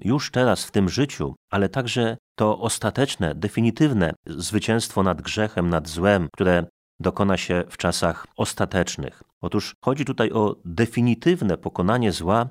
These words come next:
i udział w zbawieniu, które przyniósł nam Chrystus przez swoją śmierć i swoje zmartwychwstanie. Zadatek tego zbawienia wierni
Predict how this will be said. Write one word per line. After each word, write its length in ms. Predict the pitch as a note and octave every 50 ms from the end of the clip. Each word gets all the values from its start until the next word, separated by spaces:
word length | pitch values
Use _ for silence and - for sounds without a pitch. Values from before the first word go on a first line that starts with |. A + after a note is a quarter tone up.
| - -
i 140 | A2 G2+ -
udział 320 | - C3+ C3 - B2 G#2+
w 100 | F#2+ F2
zbawieniu, 600 | F2 D#2+ E2 G2+ F2+ F2 G#2 B2+ D3 B2 F#2 D#2
które 320 | - - - E2+ F2 F2 E2+ -
przyniósł 380 | - - B2 B2 A2+ G2+ G2
nam 180 | G2 F#2+ F#2 F2 -
Chrystus 540 | - - G2 A#2 B2+ - - - E2 - -
przez 300 | - - F#2+ F2 - - -
swoją 400 | - - - G#2 G2+ F#2+ F2 E2
śmierć 520 | - - F#2+ F2+ G#2+ A#2+ A#2 A2+ - - -
i 160 | A#2+ C#3+ - -
swoje 500 | - - - - F#2+ F#2+ F2+ F2 E2+ E2+ - -
zmartwychwstanie. 1000 | E2+ F2 F2+ G2 F#2 F2 - F#2 F2 - - - - D2+ D2+ C#2+ C2 - - _ _ _ -
Zadatek 640 | - - F2 G#2 F2+ D#2 A#2 D3+ - - G2+ - -
tego 460 | F2+ D#2 F2+ F2 F2 E2 D#2+ D#2 C2
zbawienia 720 | E2 D2+ D2+ F#2 E2+ D2 F2 G2+ C#3 D#3 A#2+ F2 D2+ C2+ C2+ E2 - _ _ -
wierni 560 | - E2+ F#2 A2 C3 C3+ C#3+ D3+ D#3+ E3 E3